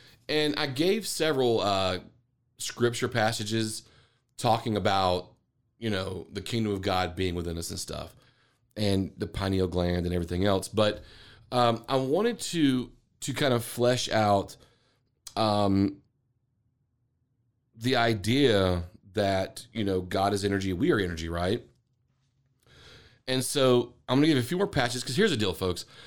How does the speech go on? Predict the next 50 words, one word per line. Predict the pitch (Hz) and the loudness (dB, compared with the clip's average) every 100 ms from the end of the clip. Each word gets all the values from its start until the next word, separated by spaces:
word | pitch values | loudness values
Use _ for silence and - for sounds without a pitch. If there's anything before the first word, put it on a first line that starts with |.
| - - | -12 -2
I | |
don't | 143 156 | 0 0
think | 160 | 0
the | 147 | 0
Bible's | 110 113 113 | 2 2 0
wholly | 107 104 104 107 101 101 - | 0 0 2 0 -2 -4 -10
and | 101 92 | -8 -6
completely, | 90 95 101 - | -2 0 0 -2
not | - - | -10 -4
wholly, | 95 87 | -2 0
not | 87 - | -2 -2
H | 110 110 - | -2 -2 -4
O | 90 | -4
L | - 85 78 | -4 -6 -4
Y, | 85 90 | -2 -2
but | 85 85 - _ _ _ - | -2 -6 -8 _ _ _ 2
W | 113 107 | 4 4
H | 110 98 - | 2 -2 0
O | 98 90 - | 0 0 -2
L | 98 | 0
L | 87 80 | 0 -2
Y. | 78 67 57 - - - - - _ - | -2 -4 -6 -14 -20 -20 -20 -20 _ -4
Uh, | 107 104 101 - - _ _ _ _ _ _ _ _ - | 0 2 0 -4 -10 _ _ _ _ _ _ _ _ -2
I | |
don't | 143 | 0
think | 175 | 0
it's | 160 | -2
a | 120 | 0
bad | 107 101 90 | 2 2 2
thing. | 104 90 85 | -2 -2 -4
I | |
think | 85 95 | -2 -2
it | 95 | -2
teaches | 113 101 | -4 -2
the | 95 | -2
lesson, | 92 101 - 107 107 | 2 2 2 0 0
and | 87 82 - _ _ _ - | 0 -4 -8 _ _ _ -6
I | 110 | -4
just | 117 | 0
think | 123 | 2
modern | 113 113 113 | 4 4 4
religion | 98 95 117 101 | 2 2 2 2
has | 90 | 0
got | 98 92 | 2 0
it | - | 0
kind | 98 | -4
of | 90 | -2
fucked | 104 90 104 | -2 -2 -2
up. | 85 - - _ _ _ _ _ _ - | -2 -8 -20 _ _ _ _ _ _ -12
So, | - 127 113 110 110 | 0 4 6 6 2